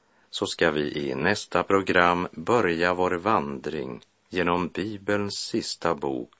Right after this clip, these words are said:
Uppenbarelseboken. Och vi gör det med en bön om att Herren ska ge oss nåd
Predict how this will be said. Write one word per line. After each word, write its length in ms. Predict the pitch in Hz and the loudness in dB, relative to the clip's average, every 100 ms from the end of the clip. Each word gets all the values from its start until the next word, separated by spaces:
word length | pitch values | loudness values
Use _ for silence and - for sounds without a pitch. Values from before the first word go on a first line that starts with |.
| _ _ _ _ | _ _ _ _
Uppenbarelseboken. 1500 | 101 98 - 76 73 69 69 65 - 69 73 - - - - - _ _ _ _ _ _ _ _ _ - - | -4 -4 -4 -2 0 0 0 -2 -4 -4 -6 -8 -12 -12 -12 -16 _ _ _ _ _ _ _ _ _ -20 -20
Och 280 | - 107 110 | -2 2 4
vi 100 | 117 | 4
gör 300 | 107 120 123 | 6 6 4
det 340 | 82 64 - - _ _ _ _ _ | 2 -2 -6 -12 _ _ _ _ _
med 240 | 87 92 | 0 2
en 280 | 90 101 92 | 2 2 -2
bön 680 | 85 76 80 69 64 64 60 - _ | -4 -2 0 0 -2 -4 -10 -16 _
om 180 | 87 90 | -4 0
att 200 | 90 - | 0 -2
Herren 640 | - 113 113 98 101 104 | -4 0 0 2 0 0
ska 260 | - - 95 | -2 -2 0
ge 240 | 92 90 | 0 0
oss 300 | 98 110 - | 0 -2 -6
nåd 560 | 71 87 78 - 58 | -6 -6 -6 -8 -12